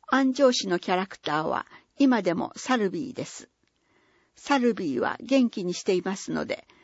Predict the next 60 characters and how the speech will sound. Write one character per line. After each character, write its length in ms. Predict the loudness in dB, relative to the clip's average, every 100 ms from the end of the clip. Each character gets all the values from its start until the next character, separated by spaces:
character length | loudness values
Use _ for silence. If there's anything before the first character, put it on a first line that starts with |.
| _ _
こ 140 | 0 2
れ 100 | 4
か 140 | 4
ら 120 | 4
は 220 | 2 0 -6 _
サ 200 | -2 0
ル 100 | 2
ビ 160 | 2 0
ー 40 |
に 140 | 0 -2
も 220 | -4 -8
た 100 | -10
く 80 | -10
さ 160 | -2 -2
ん 80 | -2
活 320 | -6 -4 -4
躍 240 | -4 -4
し 80 | -6
て 140 | -4
も 120 | -2 0
ら 140 | 0
い、 160 | -4 -8 _ _ _ _ _
キ 240 | 0 2
ー 40 | 8
ボ 220 | 8 8
ー 40 |
は 180 | 4 -2 -6 -20 -2
今 260 | 4 4
後 140 | 4 0
も 220 | 0 -4 -12 _ -2
七 320 | 2 2 2
夕 120 | 2
祭 340 | 2 0 -4 -2
り 60 |
を 120 | -2
中 280 | -2 0 0
心 340 | 0 -2 -2 -2
に 160 | -4
活 300 | -6 -6 -2
躍 240 | -2 -2 -8
し 80 |
て 100 | -4
も 140 | -2 -2
ら 100 | -2
い 80 | -4
た 160 | -6
い 80 | -4
と 160 | -4 -4
思 300 | -4 -4 -6
い 80 |
ま 120 | -6 -8
す。 280 | -12 -18 _ _ _ _ _ _ _ _ _
コ 160 | 0 2
ン 80 | 4
テ 140 | 0
ス 100 | -2
ト 140 | -4 -2
な 160 | 0
ど 120 | 0
で 200 | -2 -4